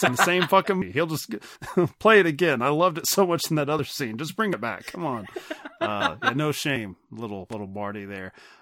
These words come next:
I, I think you, you bring up Goodfellas, I'll bring up The Sopranos again. Uh, now that clearly had a very, very divisive finale, but if you, if you wanna talk about the characters themselves, unlike Michael Corleone, Tony Soprano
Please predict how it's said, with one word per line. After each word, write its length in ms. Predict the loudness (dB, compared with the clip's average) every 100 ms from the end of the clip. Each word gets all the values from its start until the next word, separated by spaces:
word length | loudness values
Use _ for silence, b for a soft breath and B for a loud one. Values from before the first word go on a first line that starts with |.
| B _
I, 220 | 2 2 4
I 100 | 2
think 200 | 2 0
you, 220 | 0 0
you 120 | -4 2
bring 180 | 4 4
up 100 | 0
Goodfellas, 420 | -2 0 0 0
I'll 100 | 0
bring 220 | 0 0
up 140 | -2
The 100 | -6
Sopranos 580 | -8 -6 -4 -2 -2 -4
again. 460 | -8 -8 -8 -8 -10 b b _
Uh, 240 | -6 -6 -4
now 140 | 0
that 240 | 0 -2
clearly 320 | -2 -2 0 0
had 140 | 0
a 40 |
very, 380 | 0 -2 -2 -8 _ _ _ -4
very 160 | -2 0
divisive 760 | -2 2 2 2 -2 -6 -8
finale, 840 | -14 -6 -2 0 0 0 -2 -8 -12 b b b b _ _
but 480 | -2 -2 -2 -6 -10
if 160 | -14 -8
you, 460 | -6 -6 -8 -12 _
if 140 | -10 -4
you 60 |
wanna 160 | -2 0
talk 220 | 0 0
about 200 | -2 -4
the 80 | -8
characters 480 | -4 -4 -2 -8 -6
themselves, 720 | -8 -2 0 0 -4 -10 -14 B B B B 2
unlike 580 | 4 4 0 -4 -8 -8
Michael 300 | -8 -6 -8
Corleone, 500 | -4 -4 -4 -6 -6
Tony 240 | -4 -2 -2
Soprano 680 | -4 -4 -4 -2 -4 -8